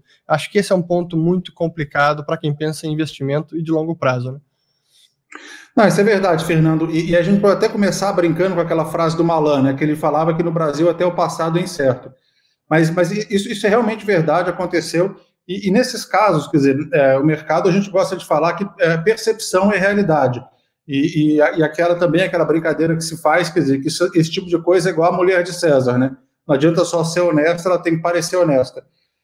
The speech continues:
Speaker 2: Então, quer dizer, o-, o-, obviamente a perce-, a percepção piorou bastante, ela, ela tá, eh, enfim, os números que você falou, ah, eles, eles falam por si próprios.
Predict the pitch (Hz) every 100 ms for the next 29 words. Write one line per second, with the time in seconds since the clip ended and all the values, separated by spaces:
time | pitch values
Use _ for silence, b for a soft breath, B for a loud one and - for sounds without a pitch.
0 | _ - 202 226 262 190 170 185 180 202
1 | 196 202 214 196 214 214 214 - 185 165
2 | 165 196 190 190 196 - 175 165 170 160
3 | 170 170 - 170 208 - - 165 147 170
4 | 151 147 - 175 175 151 131 123 127 156
5 | 151 127 123 160 165 160 160 - 160 160
6 | 135 147 175 B B B B 143 135 131
7 | 131 139 151 143 147 - 156 156 - 156
8 | 170 175 165 196 151 131 123